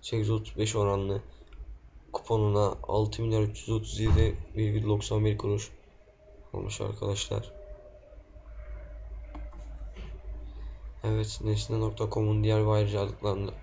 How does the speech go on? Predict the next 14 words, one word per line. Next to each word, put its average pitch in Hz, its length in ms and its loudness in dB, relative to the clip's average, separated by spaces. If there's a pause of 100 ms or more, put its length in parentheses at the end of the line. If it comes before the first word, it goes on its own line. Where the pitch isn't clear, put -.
(400)
diğer 113 180 4
ayrıcalıklarından 104 1120 4
birisi 107 300 0
de 110 140 2 (3500)
çoğu, 110 520 2 (540)
çoğu 113 280 2
maçlarını 107 720 2 (680)
kesintisiz 107 1080 -2
H 107 60 0 (340)
D 110 180 2 (920)
donmadan 107 520 4
izleyebilmeniz, 101 840 0 (500)
ücretsiz 107 680 0
izleyebilmeniz. 98 760 0